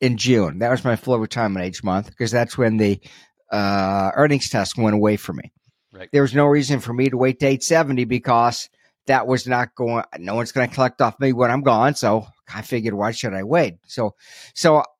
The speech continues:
Speaker 1: at the third Wednesday of every month, Bill, I wake up, I'm real excited. The money is in my bank account. And the third Wednesday in September is this coming up, uh, Wednesday. Uh, folks that are on this, uh, listening and watching this podcast,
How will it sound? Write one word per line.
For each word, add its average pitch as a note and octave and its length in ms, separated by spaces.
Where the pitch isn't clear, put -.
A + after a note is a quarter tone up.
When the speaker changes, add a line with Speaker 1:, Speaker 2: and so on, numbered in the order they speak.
Speaker 1:
at - 240
the C#3 100
third F#3 440
Wednesday E3 480
of A#2 100
every D#3+ 220
month, C#3 440
Bill, B2 240
I A#2 120
wake C3+ 280
up, B2+ 260
I'm F#2+ 200
real A2 140
excited. C#3 540
The G2+ 60
money A#2 300
is A2+ 100
in A2 60
my A#2 160
bank C#3 340
account. G#2+ 520
And C3 160
the B2 40
third D#3 340
Wednesday C#3+ 480
in B2 160
September D#3+ 560
is A#2+ 120
this C3+ 180
coming C3+ 400
up, A#2 220
uh, C3+ 400
Wednesday. F#2+ 640
Uh, C2+ 440
folks D3+ 360
that B2+ 160
are B2 80
on B2 140
this, A2 260
uh, E2+ 320
listening C3 520
and A2 120
watching A2+ 320
this F#2+ 140
podcast, A2 640